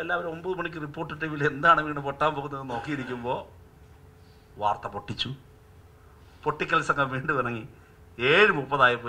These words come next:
ഏഷ്യാനെറ്റ് ആ വാർത്ത പൊട്ടിച്ചു. എന്താ വാർത്ത? ആ വാർത്ത വളരെ കൗതുകമുള്ള ഒരു വാർത്തയാണ്. ആ വാർത്ത ഒരു സംഘം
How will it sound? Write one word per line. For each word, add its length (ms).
ഏഷ്യാനെറ്റ് 500
ആ 20
വാർത്ത 260
പൊട്ടിച്ചു. 300
എന്താ 240
വാർത്ത? 220
ആ 120
വാർത്ത 260
വളരെ 220
കൗതുകമുള്ള 300
ഒരു 100
വാർത്തയാണ്. 340
ആ 40
വാർത്ത 240
ഒരു 180
സംഘം 200